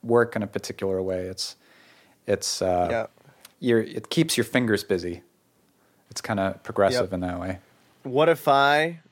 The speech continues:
Speaker 2: has, uh, some great bass work.
Speaker 1: Thanks, man.
Speaker 2: Dan-, dancing around. I like when it's just, like, I like when it does a little bit more than just, like, holding,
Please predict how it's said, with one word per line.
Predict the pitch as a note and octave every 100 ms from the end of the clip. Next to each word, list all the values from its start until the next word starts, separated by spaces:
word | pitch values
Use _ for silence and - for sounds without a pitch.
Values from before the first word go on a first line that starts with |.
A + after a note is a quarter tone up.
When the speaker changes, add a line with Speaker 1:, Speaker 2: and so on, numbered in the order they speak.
| _ -
Speaker 2:
has, | C3+ A#2+ A#2 G#2
uh, | A#2 G#2+ G#2
some | G2 G2 A2
great | A#2+ C#3 C3+ B2
bass | B2+ A#2+ -
work. | A2+ G#2 G#2 - _ _ _ -
Speaker 1:
Thanks, | B2 C3+ G#2+
man. | G#2 B2 -
Speaker 2:
Dan-, | E3 D#3 D#3 D3+
dancing | D3+ E3+ F3+ F3+ D3
around. | C3+ C#3+ C#3+ A#2 G2+
I |
like | B2 D3
when | E3+
it's | D3+
just, | C#3 C#3+
like, | C#3
I |
like | C3+ C#3+
when | D3
it | C#3 B2 A#2+
does | C#3+ B2+
a | C3+
little | C3+ C#3+
bit | C3+
more | B2+ B2+ C3
than | A#2+ A2
just, | A2+ -
like, | G#2+ G#2 _
holding, | - A#2+ A#2 A2+ A2 G#2+